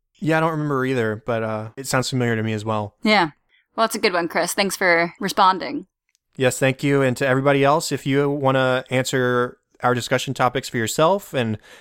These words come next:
Speaker 1: let us know, or if you have any other things that you wanna respond to, if we missed something or we got something wrong, those are welcome too. I mean, we're, we're not perfect. We're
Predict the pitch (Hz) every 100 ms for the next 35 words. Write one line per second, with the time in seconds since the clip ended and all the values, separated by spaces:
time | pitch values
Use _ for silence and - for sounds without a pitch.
0 | _ 139 127 117 131 135 170 165 120 113
1 | 127 123 120 117 120 120 117 113 120 120
2 | 117 - 127 123 123 120 110 - 131 135
3 | 135 143 131 127 117 110 160 - 190 -
4 | 202 208 202 - - - 117 123 135 123
5 | 117 110 107 127 190 196 156 165 180 180
6 | 170 185 202 180 160 190 127 113 117 120
7 | 123 135 127 135 135 - 127 127 156 -
8 | 127 127 120